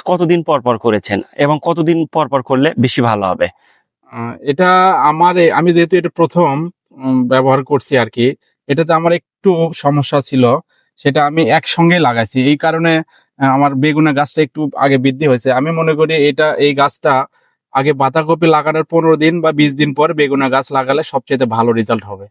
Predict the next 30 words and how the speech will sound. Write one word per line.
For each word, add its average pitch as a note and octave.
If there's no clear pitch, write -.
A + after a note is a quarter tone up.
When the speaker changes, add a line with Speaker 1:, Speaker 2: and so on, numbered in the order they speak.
Speaker 1:
জি, A#2+
কিন্তু D3+
আপনি F3
একই E3
সাথে C#3+
লাগাইছিলেন? A2+
Speaker 2:
হ্যাঁ, B2
একই B2
সাথে A#2
Speaker 1:
আচ্ছা। A#2+
Speaker 2:
লাগাইছি। G#2
Speaker 1:
আচ্ছা, C3
তখন E3+
বেগুনের E3
চারার D#3
বয়স D3+
কত C#3+
ছিল? C3+
Speaker 2:
বেগুনের F#3
চারার E3+
বয়স, E3
আহ, D3
পঁচিশ D#3+
দিন। D3
Speaker 1:
বাঁধাকপির C#3+
চারার C#3
বয়স C3+
কত C3+
ছিল? C3+
Speaker 2:
বাঁধাকপি E3+